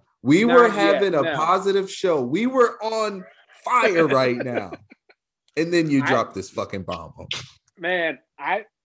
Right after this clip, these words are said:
Speaker 2: I
Speaker 1: I
Speaker 2: can't,
Speaker 1: feel like the
Speaker 2: I'm
Speaker 1: Gap
Speaker 2: like
Speaker 1: Band. You dropped the bomb on me.
Speaker 2: <clears throat> Until, if, like, until we win a World Series, like, I'm, like, not gonna be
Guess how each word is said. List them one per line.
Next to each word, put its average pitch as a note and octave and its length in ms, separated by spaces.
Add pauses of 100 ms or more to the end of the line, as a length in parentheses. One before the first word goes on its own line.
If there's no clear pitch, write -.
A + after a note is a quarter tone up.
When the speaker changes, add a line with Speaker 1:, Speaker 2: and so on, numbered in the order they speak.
Speaker 2:
I E3+ 160
Speaker 1:
I G#3 60
Speaker 2:
can't, F#3+ 360
Speaker 1:
feel F3 120
like E3 200
the D#3+ 60
Speaker 2:
I'm A#2+ 100
Speaker 1:
Gap D3 280
Speaker 2:
like A2 60
Speaker 1:
Band. G#2+ 300
You A2 80
dropped B2 300
the A#2 80
bomb A#2 360
on F2+ 200
me. D#2+ 60
Speaker 2:
<clears throat> - 720
Until, G3+ 480
if, E3 220
like, E3+ 460
until F#3+ 420
we G#3 160
win F3+ 240
a E3 60
World E3 400
Series, F3+ 600
like, D3 220
I'm, D#3 540
like, D3+ 280 (360)
not C#3+ 400
gonna C#3+ 160
be B2+ 200